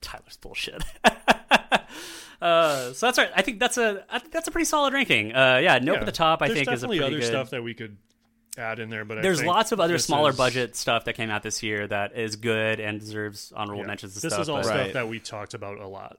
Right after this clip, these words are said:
Speaker 2: throughout
Speaker 1: Yeah.
Speaker 2: the year, though.
Speaker 3: Yeah.
Speaker 2: Like, all
Speaker 1: And
Speaker 2: these films we've brought up several
Speaker 3: So
Speaker 2: times
Speaker 3: here's
Speaker 2: in
Speaker 3: my
Speaker 2: different
Speaker 3: question is,
Speaker 2: episodes.
Speaker 3: what do you think most people are gonna come up with? Like, boots on the ground, average moviegoer, like, person who goes to the theaters, like, once a couple months kind of thing. What's their takeaway gonna be?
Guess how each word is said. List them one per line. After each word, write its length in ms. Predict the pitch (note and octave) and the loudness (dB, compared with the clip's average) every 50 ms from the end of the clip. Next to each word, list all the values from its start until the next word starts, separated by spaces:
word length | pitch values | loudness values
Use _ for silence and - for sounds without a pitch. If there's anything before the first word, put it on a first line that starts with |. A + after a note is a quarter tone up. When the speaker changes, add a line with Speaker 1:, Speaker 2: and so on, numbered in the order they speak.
| _ - | _ -14
Speaker 2:
throughout 140 | D4+ - - | -12 -8 -4
Speaker 1:
Yeah. 280 | C3+ A#2+ A2 G#2+ F#2+ F#2 | 0 0 0 0 0 -2
Speaker 2:
the 60 | F#2+ G2+ | -4 -6
year, 180 | G2 F2+ F2+ - | -8 -12 -14 -16
though. 180 | - - A#2 _ _ | -18 -20 -20 _ _
Speaker 3:
Yeah. 160 | B2+ A#2 G#2 | -4 -2 -2
Speaker 2:
Like, 100 | F#2+ F#2 | 0 0
all 60 | C3+ C#3+ | 0 0
Speaker 1:
And 100 | - - | 0 0
Speaker 2:
these 160 | D#3 C3+ G#2 | -2 -4 -4
films 240 | - C#3+ B2+ A#2+ A2 | -4 -6 -6 -6 -8
we've 200 | A2 A#2 G#2 - | -10 -10 -10 -10
brought 220 | - A2+ G#2 G#2 | -10 -10 -8 -8
up 200 | G2+ G2 - - | -10 -10 -12 -12
several 420 | - - - A#2+ A#2 G#2+ A#2 A2+ A#2+ | -12 -10 -8 -8 -8 -8 -8 -8 -6
Speaker 3:
So 80 | - | -4
Speaker 2:
times 120 | - C3 C#3+ | -2 -2 0
Speaker 3:
here's 140 | E3 E3+ D3+ | -2 -2 -2
Speaker 2:
in 40 | C#3 | -2
Speaker 3:
my 80 | C3+ D3+ | -2 -2
Speaker 2:
different 60 | - | 0
Speaker 3:
question 340 | - A#2+ A2+ F#2+ - G#2+ G#2 | 0 0 0 -2 -4 -8 -6
is, 140 | G#2 G#2 F#2+ | -6 -8 -8
Speaker 2:
episodes. 140 | - C2+ G#2 | -10 -6 -2
Speaker 3:
what 100 | A#2+ A#2+ | -2 0
do 60 | C3 | 0
you 60 | C#3 | 0
think 300 | C3 - C3 A#2+ A#2 G#2+ - | -2 -4 -6 -6 -8 -8 -6
most 240 | A2 G#2+ G#2+ - - | -4 -4 -4 -4 -4
people 240 | A#2+ A2 - G#2+ | -6 -6 -4 -6
are 60 | G2 F#2 | -6 -6
gonna 180 | G2 F#2 F#2 | -8 -10 -12
come 180 | - - G#2+ F2+ | -12 -12 -10 -10
up 160 | F2 E2+ - | -10 -10 -8
with? 200 | F#2+ F2 E2+ - - | -8 -10 -8 -8 -8
Like, 280 | F2+ F#2 F2+ - - _ _ _ _ _ _ _ _ _ - | -6 -6 -8 -10 -16 _ _ _ _ _ _ _ _ _ -8
boots 240 | B2+ A2+ - - | -8 -8 -8 -8
on 60 | A#2 G2+ | -8 -10
the 80 | G2 | -8
ground, 380 | F2+ G2 F#2+ F#2 F#2 F2 F2+ - | -6 -4 -4 -4 -4 -6 -8 -8
average 380 | - G2+ F#2+ F2+ F2+ F#2 - - | -6 -6 -4 -4 -6 -8 -10 -10
moviegoer, 580 | G2 F#2 F2 F2+ F2+ E2 E2 D2+ C#2+ C#2 F#2+ A#2+ - | -14 -14 -12 -12 -10 -10 -8 -8 -8 -10 -12 -10 -8
like, 220 | B2 B2 - _ _ _ _ _ | -8 -8 -8 _ _ _ _ _
person 280 | - D3 C3+ C3 - C3 | -2 -2 -2 -2 -4 -4
who 60 | B2+ | -2
goes 180 | A#2 A#2 A2 - | -2 -2 -2 -4
to 60 | A2 | -6
the 60 | G2+ | -10
theaters, 260 | - A2 G2 F#2+ F2+ | -8 -6 -6 -6 -6
like, 140 | G2 F#2+ E2+ - - - _ _ _ _ | -6 -8 -8 -10 -18 -20 _ _ _ _
once 440 | - - - G#2 F#2 F2 F2 - - | -20 -14 -10 -8 -8 -8 -8 -10 -10
a 80 | F#2+ F2 - _ - | -10 -10 -12 _ -12
couple 200 | - F#2+ - E2+ | -12 -12 -10 -12
months 360 | E2+ E2+ D#2+ C#2 B1+ - - | -12 -12 -12 -12 -12 -14 -14
kind 180 | - - F3+ D2+ | -12 -12 -12 -12
of 80 | - | -12
thing. 200 | - - D2+ C#2+ D#2 | -14 -14 -16 -14 -10
What's 200 | F2+ F#2 - - | -10 -10 -10 -10
their 200 | - F#2 F2 E2+ | -10 -10 -10 -10
takeaway 460 | E2 - E2+ D#2+ D#2 F2 E2 D#2 E2 | -12 -12 -12 -12 -12 -12 -12 -12 -14
gonna 140 | E2+ F2 E2+ | -16 -16 -16
be? 280 | E2 D2+ C2 A#1 - | -14 -14 -14 -14 -14